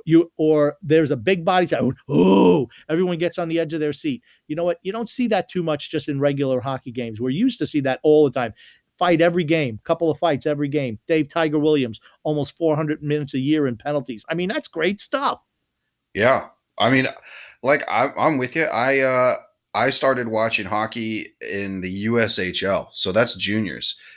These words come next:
Speaker 2: That's kids sixteen to twenty-one, um, just trying to make a name for themselves. So it was a fight a night, if not more.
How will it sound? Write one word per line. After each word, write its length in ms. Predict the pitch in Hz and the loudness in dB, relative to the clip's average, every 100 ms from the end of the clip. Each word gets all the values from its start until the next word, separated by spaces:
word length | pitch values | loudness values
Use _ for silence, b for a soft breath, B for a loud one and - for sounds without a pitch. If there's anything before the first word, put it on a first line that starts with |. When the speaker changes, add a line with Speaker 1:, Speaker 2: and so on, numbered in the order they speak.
| B | B
Speaker 2:
That's 180 | 113 107 | -2 -2
kids 460 | - 135 123 113 - | 0 0 0 0 0
sixteen 400 | 123 - 120 110 | -2 -2 -2 -2
to 60 | |
twenty-one, 880 | 95 - 110 98 92 98 98 85 82 b b b - | -4 -2 -2 -2 -2 -2 -2 -4 -12 b b b -8
um, 560 | 92 95 90 85 85 _ _ _ _ | -2 -2 -2 -6 -14 _ _ _ _
just 220 | - 107 | -2 0
trying 180 | - 120 | 2 2
to 60 | 101 | 2
make 180 | 101 | 0
a 60 | 95 | -2
name 200 | 90 107 | -2 -2
for 120 | 110 | -4
themselves. 480 | 82 78 73 58 - | -4 -2 -2 -4 -2
So 240 | - - | 0 0
it 140 | - 98 | -2 -2
was 360 | 98 101 92 - | -2 0 0 -2
a 60 | 90 | -2
fight 260 | - 104 | 2 4
a 60 | 117 | 4
night, 400 | 117 110 120 - _ _ | 2 2 0 -4 _ _
if 220 | 104 - | -4 -2
not 220 | 104 95 | -2 -4
more. 400 | 92 95 90 76 | -4 -4 -4 -6